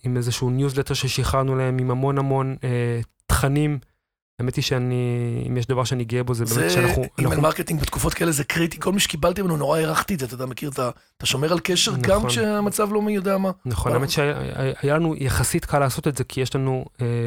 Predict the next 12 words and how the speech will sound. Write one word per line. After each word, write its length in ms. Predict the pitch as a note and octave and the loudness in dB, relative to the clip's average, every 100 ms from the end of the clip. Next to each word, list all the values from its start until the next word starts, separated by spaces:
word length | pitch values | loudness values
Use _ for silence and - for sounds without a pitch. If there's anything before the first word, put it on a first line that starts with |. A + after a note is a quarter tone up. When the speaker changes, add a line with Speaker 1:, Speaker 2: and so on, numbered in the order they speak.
| A#2 - | -4 -2
Speaker 1:
אה, 120 | B2 | -2
בלוג 280 | A#2 C3+ C3+ | 0 2 0
של 140 | - B2+ | 0 0
מזדה, 280 | B2 A#2 | 0 0
שיש 200 | G#2+ A2 | -2 -2
בו 100 | A#2+ | 0
המון 180 | A#2+ B2 | 0 2
המון 160 | A#2+ A#2+ | 0 -2
כתבות 400 | - - A2 A2+ | -4 -4 -2 -2
סבב, 220 | - A2+ G#2+ | 0 0 0
ויש 180 | G#2+ - | -4 -2
לנו 180 | A#2+ | -4